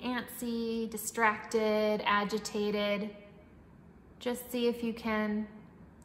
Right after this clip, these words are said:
let your mind know that it's okay to turn off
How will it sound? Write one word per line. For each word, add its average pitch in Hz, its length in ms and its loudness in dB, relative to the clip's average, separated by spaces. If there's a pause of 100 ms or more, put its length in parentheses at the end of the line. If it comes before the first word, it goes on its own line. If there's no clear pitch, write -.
(240)
let 214 260 4
your 226 120 4
mind 220 380 4
know 202 320 4
that 196 180 2
it's 202 480 -4
okay 208 720 4
to - 100 -6
turn 196 260 -2
off 190 200 0